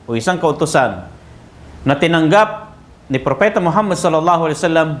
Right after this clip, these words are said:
doon sa langit. At ang ibang mga kautusan ay dito tinanggap ni Propeta Muhammad sallallahu alaihi wasallam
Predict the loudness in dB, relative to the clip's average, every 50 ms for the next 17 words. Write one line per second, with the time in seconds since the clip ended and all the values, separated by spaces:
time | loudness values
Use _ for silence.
0 | -8 -6 -4 -4 -2 2 2 2 2 2 0 0 0 2 2 2 2 0 -2 -4
1 | -6 -12 -20 -20 -20 -20 -20 -20 -20 -20 -20 -20 -20 -20 -20 -20 -20 -20 -20 -20
2 | -20 -20 -20 -20 -20 -20 -20 -20 -20 -18 -18 -18 -4 -2 -2 0 2 2 2 4
3 | 4 2 4 4 2 4 4 2 2 2 2 0 0 0 0 2 2 2 2 2
4 | -2 -6 -10 -12 -14 -18 -20 -20 -20 -20 -20 -20 -20 -20 -6 -4 -2 -2 0 -2
5 | -2 -2 -2 -2 -2 0 0 0 -2 0 2 2 2 2 0 -6 -10 -8 -8 -6
6 | -4 -2 -2 -2 0 -2 -2 -2 -2 -2 -2 -2 -4 -4 -4 -2 -2 0 2 2
7 | 2 2 0